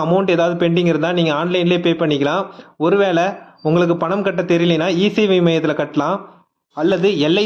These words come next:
சி அலுவலகத்துல அமௌண்ட்டை பே பண்ணிக்கலாம். அறுபது வயது வரைக்கும் இந்த சிறு அமௌண்ட்டை நீங்க கட்டிட்டே வந்தீங்கன்னா உங்களுடைய அறுபத்தி ஓராவது வயதுல நீங்க கட்டின அமௌண்ட் எல்லாத்தையுமே எடுத்துடலாம்.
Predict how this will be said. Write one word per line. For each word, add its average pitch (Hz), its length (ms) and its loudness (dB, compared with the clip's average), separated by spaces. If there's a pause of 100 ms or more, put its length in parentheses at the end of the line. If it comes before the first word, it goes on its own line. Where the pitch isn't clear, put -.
சி 202 140 2
அலுவலகத்துல 165 500 2 (340)
அமௌண்ட்டை 180 400 0
பே 175 80 2 (100)
பண்ணிக்கலாம். 135 380 -2 (640)
அறுபது 180 360 2
வயது 170 240 2
வரைக்கும் 165 360 0
இந்த 180 240 2
சிறு 175 240 2
அமௌண்ட்டை 165 400 0
நீங்க 156 220 0
கட்டிட்டே 160 400 0
வந்தீங்கன்னா 147 360 0 (320)
உங்களுடைய 156 400 2
அறுபத்தி 175 360 2
ஓராவது 165 320 0
வயதுல 139 420 0
நீங்க 151 240 -2
கட்டின 156 320 -4
அமௌண்ட் 170 300 2
எல்லாத்தையுமே 156 380 2
எடுத்துடலாம். 143 460 -2